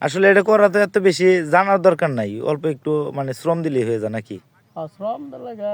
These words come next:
Speaker 2: এটা মানে বাত অনুযায়ী পানি বা বাত অনুযায়ী সারটা, এটা কেয়ার লওয়ার লাগে আর কি। যদি বাত মিস জায়গা, তে হয়তো মানে এটা খেতে একটু ছিপকায় এলা বা একটু সমস্যা হয়ে যায়।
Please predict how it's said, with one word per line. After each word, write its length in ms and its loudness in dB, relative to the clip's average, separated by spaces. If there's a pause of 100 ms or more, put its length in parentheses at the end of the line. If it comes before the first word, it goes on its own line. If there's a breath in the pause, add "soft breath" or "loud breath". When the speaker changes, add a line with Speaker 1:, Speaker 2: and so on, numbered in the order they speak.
Speaker 2:
এটা 260 -12
মানে 260 -12
বাত 300 -6
অনুযায়ী 480 -8
পানি 400 -10
বা 220 -6
বাত 260 -6
অনুযায়ী 360 -14
সারটা, 380 -12
এটা 180 -14
কেয়ার 160 -8
লওয়ার 240 -8
লাগে 220 -14
আর 60 -12
কি। 60 -16
যদি 220 -20
বাত 200 -8 (100)
মিস 180 -18
জায়গা, 360 -10 (520)
তে 80 -16
হয়তো 380 -16
মানে 200 -16
এটা 400 -14
খেতে 240 -18
একটু 260 -20
ছিপকায় 400 -14
এলা 180 -12
বা 320 -12
একটু 180 -20
সমস্যা 360 -16
হয়ে 80 -20
যায়। 120 -20